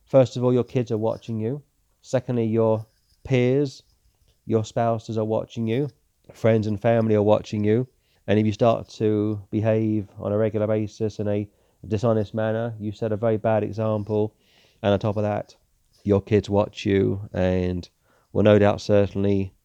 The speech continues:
copy you, imitate you. But let's broaden this out a bit more. Go to Jeremiah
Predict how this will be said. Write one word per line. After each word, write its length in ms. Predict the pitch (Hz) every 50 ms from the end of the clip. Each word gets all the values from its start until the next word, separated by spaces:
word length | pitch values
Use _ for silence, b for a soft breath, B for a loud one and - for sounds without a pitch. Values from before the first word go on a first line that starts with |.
| _ _ _ _ _ _ -
copy 400 | - - - 143 135 - - 107
you, 320 | 92 85 82 71 69 - - _ _ _ _ -
imitate 760 | 127 127 123 113 107 - - 87 82 85 - - - - -
you. 200 | 82 - - - _
But 80 | - 104
let's 160 | 127 139 135
broaden 320 | - - 135 127 123 120 117
this 140 | 117 110
out 260 | 120 117 123 127 - 107
a 40 |
bit 180 | 98 117 117 -
more. 320 | 110 110 110 120 127 123
Go 200 | - - 117 117
to 300 | 113 - - - 123 117
Jeremiah 760 | 107 101 - 120 120 117 117 113 113 113 113 113 117 113 113